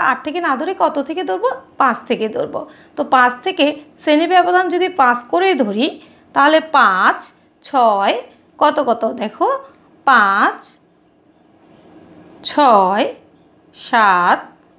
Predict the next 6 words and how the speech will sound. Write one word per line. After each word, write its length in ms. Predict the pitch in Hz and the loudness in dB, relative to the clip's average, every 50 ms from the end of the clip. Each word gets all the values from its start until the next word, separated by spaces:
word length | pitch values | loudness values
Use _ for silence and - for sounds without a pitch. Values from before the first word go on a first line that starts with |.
| _ _ _ | _ _ _
আট, 480 | 247 214 208 190 196 208 247 - - - - - _ _ _ _ _ _ _ | 2 2 2 2 2 2 0 0 0 -4 -14 -20 _ _ _ _ _ _ _
নয়। 240 | 240 254 262 220 - - - _ _ _ _ _ _ _ _ _ - | 0 0 0 0 -2 -8 -16 _ _ _ _ _ _ _ _ _ -8
তাহলে 240 | - 240 277 208 214 - | -2 0 2 2 2 0
লা-, 120 | - - - - | -2 -4 -2 0
কত 180 | 262 262 262 320 | 0 2 2 0
হলো? 280 | 320 339 359 381 453 | -2 -2 0 0 -2